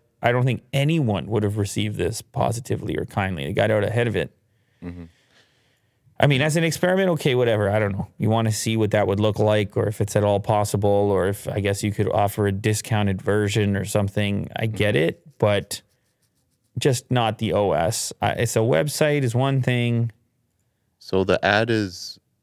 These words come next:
Speaker 2: um, for Microsoft Editor. It's, uh, an app within their ecosystem.
Speaker 1: They're, they're advertising one of their other apps.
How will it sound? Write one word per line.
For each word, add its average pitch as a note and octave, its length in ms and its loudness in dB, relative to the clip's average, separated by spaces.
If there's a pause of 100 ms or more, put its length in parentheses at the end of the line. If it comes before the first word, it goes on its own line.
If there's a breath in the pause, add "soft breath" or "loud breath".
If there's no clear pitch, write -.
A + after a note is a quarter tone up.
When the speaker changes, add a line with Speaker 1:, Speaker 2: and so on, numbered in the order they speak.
(100)
Speaker 2:
um, D2+ 460 -6
for F2+ 260 0
Microsoft E2+ 840 -4
Editor. C#2+ 460 -4 (840)
It's, - 320 -12
uh, C#2+ 320 -2
an D#2+ 200 -6
app D#2+ 340 -2 (220)
within E2 460 -2
their D#2 260 0
ecosystem. - 720 -12
Speaker 1:
They're, B2 520 2
they're A#2 380 4
advertising G#2+ 560 0
one G#2 160 0
of G2 80 0
their G2 160 2
other G2 200 0
apps. - 460 -6